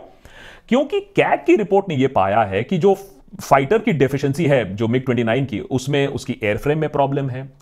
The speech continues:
आरडी थर्टी थ्री एम के इंजन्स में फ्र-, प्रॉब्लम है, फ्लाई बाय वायर सिस्टम में प्रॉब्लम है।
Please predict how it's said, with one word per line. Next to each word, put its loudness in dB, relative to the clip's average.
आरडी 2
थर्टी -4
थ्री -4
एम -6
के -4
इंजन्स 0
में 0
फ्र-, -2
प्रॉब्लम -2
है, -6
फ्लाई 2
बाय 2
वायर 4
सिस्टम -2
में 0
प्रॉब्लम 0
है। 0